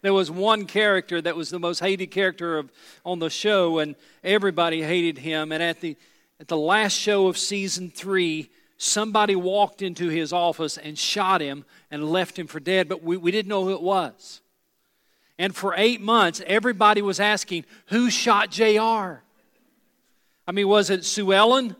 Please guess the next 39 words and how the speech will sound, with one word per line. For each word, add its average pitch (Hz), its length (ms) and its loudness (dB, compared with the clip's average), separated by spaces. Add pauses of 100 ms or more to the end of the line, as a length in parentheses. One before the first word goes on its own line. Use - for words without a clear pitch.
(500)
Was 180 180 0
it 180 80 -2
his 180 160 -2
girlfriend? 240 640 4
Was 175 220 0
it, 160 220 -4
was 165 180 -2
it 175 140 -10
Bobby? 233 500 6
Was 175 240 -4
it 175 100 -4
his 160 160 -6
brother-in-law 190 540 0
Cliff? 233 440 2
Was 170 260 -6
it 170 200 -4 (200)
somebody 180 440 -2
that 160 140 -4
he 160 80 -6
swindled? 226 600 -2 (320)
In 180 100 -8
fact, 214 340 2
there 226 100 8
was 208 180 4
no 240 160 2
shortage 226 480 0
of 185 100 -4
suspects 220 600 -2
and 180 180 -10
theories 220 420 -2
and 190 80 -2
all 214 180 2
kinds 208 300 0
of 180 120 -6
things. 185 260 -6
In - 320 -20
fact, 226 200 2
some 262 200 0
people, 226 420 0